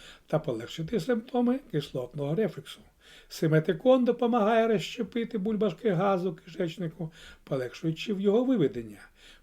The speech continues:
Пробіотики можуть допомогти підтримувати здоровий баланс кишкових бактерій, що зменшують симптоми газів і здуття жикування, здуття живота. Якщо зміни способу життя та безрецептурні засоби не полегшують симптоми,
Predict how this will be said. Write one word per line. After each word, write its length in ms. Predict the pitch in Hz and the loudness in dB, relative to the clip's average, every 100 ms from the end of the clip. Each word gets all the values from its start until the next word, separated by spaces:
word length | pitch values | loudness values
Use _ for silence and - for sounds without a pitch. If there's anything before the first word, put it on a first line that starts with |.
| - | -2
Пробіотики 840 | 175 185 262 240 165 127 - 127 | 0 2 4 4 4 -2 -4 -8
можуть 340 | 123 143 127 139 | -2 0 -2 -4
допомогти 560 | 170 214 208 180 254 | -4 0 0 0 -2
підтримувати 680 | 190 220 - 226 214 220 226 | -4 -6 -4 0 0 0 0
здоровий 340 | 185 220 226 226 | 0 2 2 0
баланс 340 | 226 233 202 | 0 0 -2
кишкових 460 | - 202 - 247 226 | -6 -10 -2 0 0
бактерій, 560 | 247 - 247 240 214 - - - | -2 0 2 2 0 -10 -20 -20
що 240 | - 180 | -6 -2
зменшують 600 | 135 123 202 247 - 240 | -2 0 0 0 0 -4
симптоми 720 | - 220 175 - - 226 214 | 0 -2 -2 -4 0 2 4
газів 540 | 196 190 214 185 214 156 | 2 2 0 0 -2 -2
і 60 | |
здуття 540 | 135 120 120 - 127 123 | -4 -6 -10 -10 -12 -10
жикування, 580 | 123 143 156 131 107 - - _ - | -10 -6 -4 -4 -6 -16 -20 _ -20
здуття 580 | 123 135 139 - 180 185 - - - - - | -8 -6 -6 0 0 0 -8 -20 -20 -20 -6
живота. 580 | 127 185 123 - - - _ _ _ - | 2 2 2 -4 -20 -20 _ _ _ -4
Якщо 500 | 170 156 254 240 247 | -4 0 2 4 2
зміни 380 | 190 170 233 226 | 0 0 0 0
способу 480 | 160 - 202 233 190 | -2 -2 -2 0 -2
життя 440 | 208 165 - 139 - | -2 -2 -2 -2 -2
та 100 | 147 | -2
безрецептурні 640 | 165 180 180 220 233 214 | 0 0 0 0 0 0
засоби 420 | 196 208 160 165 156 | 0 0 0 -2 2
не 140 | 160 | 2
полегшують 800 | 160 131 120 202 240 - 165 147 | 0 -6 -4 -4 -4 -4 -4 -4
симптоми, 480 | - 127 - 117 | -6 -12 -10 -12